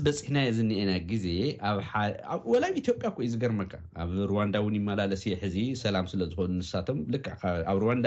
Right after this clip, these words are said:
ዝርከብ ዘሎ ሕክምና ካብ ኣሜሪካ ምንም ዝፈላለዩ ነገር የለን።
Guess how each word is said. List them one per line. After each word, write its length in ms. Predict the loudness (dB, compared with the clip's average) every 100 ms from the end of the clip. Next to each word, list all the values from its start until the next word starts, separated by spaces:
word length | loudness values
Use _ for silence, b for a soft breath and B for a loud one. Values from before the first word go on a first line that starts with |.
| 0
ዝርከብ 400 | 0 -4 -4 -2
ዘሎ 180 | -2 -2
ሕክምና 420 | -6 -8 -4 -2 -2 -4 -12 _ _ -6
ካብ 120 | -4
ኣሜሪካ 340 | 0 0 0 -2
ምንም 280 | -2 0 -2 -4
ዝፈላለዩ 480 | -6 -6 -4 -2 -2
ነገር 240 | -2 -4 -4
የለን። 240 | -4 -6